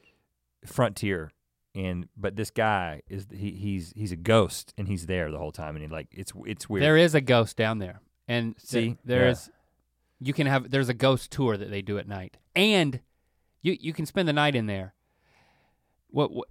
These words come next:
Speaker 2: originally, when he would lower somebody in on a rope after charging him twenty-five cents, he would come back and get him later, unless he forgot,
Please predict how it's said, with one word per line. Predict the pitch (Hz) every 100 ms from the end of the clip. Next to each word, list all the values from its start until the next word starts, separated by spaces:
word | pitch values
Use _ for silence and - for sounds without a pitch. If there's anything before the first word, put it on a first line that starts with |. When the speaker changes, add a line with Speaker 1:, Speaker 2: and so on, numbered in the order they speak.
| -
Speaker 2:
originally, | 139 175 220 175 143 127
when | 131 139
he | 143
would | 151 131
lower | 127 160 147
somebody | - 143 139 143
in | 135
on | 127
a | 110
rope | 120 139 175 - _ -
after | 123 123
charging | - 143 131
him | 120
twenty-five | 147 131 131 120
cents, | 156 147 _ _ _ _
he | -
would | 143 135
come | - 160
back | 143 135 -
and | 120
get | 127
him | 117
later, | 123 135 107 107
unless | 123 139 139
he | - 131
forgot, | - 101 101 104 - _ -